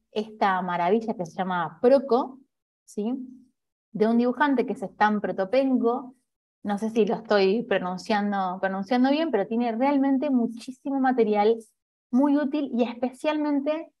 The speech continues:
de dibujo de figura. Tiene videos de, de gestualidad, de anatomía inicial. También hay cursos pagos que son realmente muy buenos que tiene, que tiene Proco. Y tiene también, hace unos años que empezó a hacer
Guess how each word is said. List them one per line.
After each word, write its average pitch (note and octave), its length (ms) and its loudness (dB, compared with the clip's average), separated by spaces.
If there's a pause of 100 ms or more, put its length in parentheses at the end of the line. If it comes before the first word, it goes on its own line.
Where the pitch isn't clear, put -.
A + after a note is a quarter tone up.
(420)
de B3+ 380 6
dibujo A#3+ 800 2
de A3 240 2 (100)
figura. G3+ 680 0 (800)
Tiene B3+ 300 6
videos A3+ 340 4
de, G3 260 0
de F#3 240 0
gestualidad, A3 1080 4
de G3+ 140 0
anatomía G3 800 2
inicial. G3 680 0
También A3 220 0
hay C4 140 -2
cursos A#3 400 -6
pagos G#3+ 340 4
que E3 120 -8
son F#3+ 300 -8
realmente F#3 440 -4
muy F#3 200 -8
buenos G3 300 -6
que E3 100 -10
tiene, F3 380 -12
que F3+ 80 -12
tiene F3 240 -12
Proco. C4 580 -2 (800)
Y B3+ 80 0
tiene D4+ 260 -4
también, C#4 680 -2 (220)
hace A3 240 -6
unos B3+ 200 0
años B3+ 200 4
que B3 80 -4
empezó G3+ 280 -4
a - 20 -4
hacer A3+ 340 0